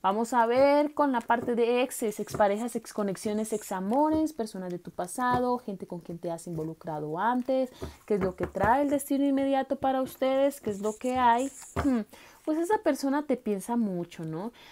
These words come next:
Te piensa mucho, aunque ya hizo su vida, aunque ya tiene un plan de vida, aunque ya ha vivido, ya va, sigue su continuidad,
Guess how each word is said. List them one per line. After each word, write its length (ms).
Te 100
piensa 420
mucho, 720
aunque 380
ya 280
hizo 280
su 220
vida, 320
aunque 220
ya 140
tiene 240
un 100
plan 400
de 120
vida, 400
aunque 320
ya 260
ha 80
vivido, 460
ya 160
va, 200
sigue 300
su 340
continuidad, 800